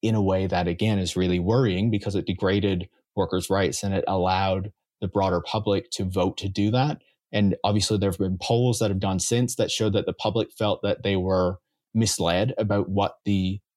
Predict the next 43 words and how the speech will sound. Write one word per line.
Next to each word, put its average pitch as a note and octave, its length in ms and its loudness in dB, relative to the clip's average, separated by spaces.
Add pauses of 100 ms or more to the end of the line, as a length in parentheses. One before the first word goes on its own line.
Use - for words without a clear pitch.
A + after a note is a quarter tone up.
(280)
um, E2+ 240 -2
what G2 220 -2
Prop G#2 200 -2
twenty-two G2+ 400 0
would G#2 120 2
actually F2+ 320 0
do F2 240 0
if B2 100 -2
they F2+ 120 -2
voted F#2 360 0
for C3 240 2
it. D#3+ 120 -4 (220)
And G2+ 140 0
they F2+ 80 0
kind F#2+ 240 -2
of, F2+ 180 -4 (520)
kind - 180 -4
of F#2 140 -4
regret F#2 460 -2 (200)
having B2 300 2
voted B2 280 4
for B2+ 200 2
it. D#3+ 200 -2 (360)
Um, G2 400 2
and G#2+ 240 4
now G#2 320 2
there G2 280 0
are F2+ 500 0 (100)
more G2+ 220 2
court - 300 -4
cases G#2 340 0
happening G2+ 580 0
in F#2 460 -2 (260)
countries A2 360 0
around F2+ 280 2
the F2+ 80 -2
world A2 420 0 (320)
that G2+ 140 2
are F2+ 320 2
challenging G#2 680 0 (320)
the G#2 140 2
kind G2 240 -2
of F#2+ 240 -2